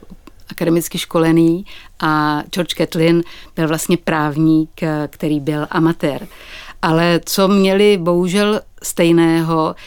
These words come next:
byla ta situace, za kterých, za které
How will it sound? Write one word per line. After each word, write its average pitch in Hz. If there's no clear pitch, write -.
byla 175
ta 202
situace, 185
za 170
kterých, 175
za 170
které 180